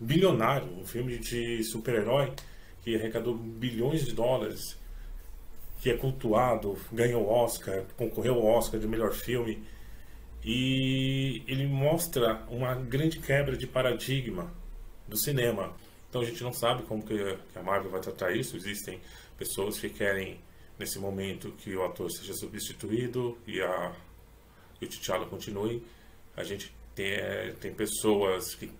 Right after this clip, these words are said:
não querem que ele seja substituído e é uma,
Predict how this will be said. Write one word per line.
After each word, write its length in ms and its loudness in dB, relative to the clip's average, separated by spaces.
não 180 6
querem 320 2
que 100 -6
ele 80 -6
seja 240 -8
substituído 880 -6
e 680 -6
é 100 -2
uma, 380 2